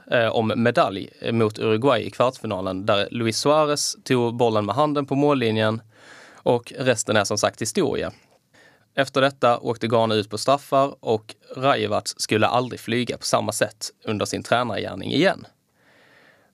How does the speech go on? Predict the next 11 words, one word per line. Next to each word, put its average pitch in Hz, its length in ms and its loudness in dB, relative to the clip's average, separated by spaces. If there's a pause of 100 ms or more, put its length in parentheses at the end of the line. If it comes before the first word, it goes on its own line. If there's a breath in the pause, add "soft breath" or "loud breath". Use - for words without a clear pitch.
(100)
Men, 131 400 2
eh, 127 160 2 (240)
han 139 220 0
har 143 80 4
ju 139 60 2
studsat 147 400 -2
lite 151 280 0
i 117 60 2
Thailand, 131 600 2
Slovenien, 107 720 0
Serbien, 113 600 0